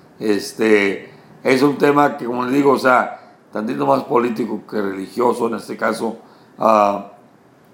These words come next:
el, el, el Papa tiene todo el derecho de, de hablar sobre, sobre eso. Él lo está viendo con un corazón limpio,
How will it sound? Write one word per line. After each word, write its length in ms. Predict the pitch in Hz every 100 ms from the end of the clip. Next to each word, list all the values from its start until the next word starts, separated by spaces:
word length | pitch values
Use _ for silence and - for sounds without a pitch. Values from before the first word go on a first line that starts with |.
| _ -
el, 240 | 113 110
el, 180 | 107 104
el 120 | 113 110
Papa 360 | 120 107 110
tiene 220 | 120 113
todo 260 | 104 127 120
el 60 | 107
derecho 320 | 107 107 95
de, 180 | 90 - - _ _
de 140 | 92 90
hablar 640 | 87 120 151 - - _ _
sobre, 320 | - 107 101
sobre 340 | 104 107 127
eso. 320 | 143 143 151 - - _
Él 340 | - 131 143 131
lo 100 | 123
está 160 | 120
viendo 220 | 127 127 120
con 120 | 120
un 80 | 110
corazón 440 | 110 101 120 117
limpio, 500 | 135 123 120 120 110